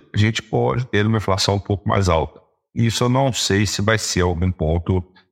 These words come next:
é, de atrito nas decisões do Banco Central.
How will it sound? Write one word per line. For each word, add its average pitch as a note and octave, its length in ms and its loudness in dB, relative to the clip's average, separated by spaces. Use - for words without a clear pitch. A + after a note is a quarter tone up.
é, G2 460 2
de E2 140 0
atrito F#2 460 0
nas F#2+ 180 2
decisões F2+ 460 2
do F#2 80 -2
Banco G2 220 0
Central. D#2+ 640 -2